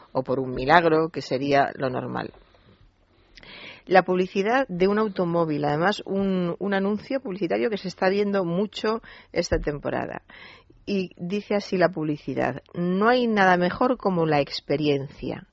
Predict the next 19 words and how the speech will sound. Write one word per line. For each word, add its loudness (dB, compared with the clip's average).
No -4
hay -2
nada -2
mejor -4
como -2
la 0
experiencia". -6
Cuando 4
se 0
usa 4
la 6
forma 4
del 2
comparativo 2
de 4
bueno, 2
que -4
es -8
mejor, 0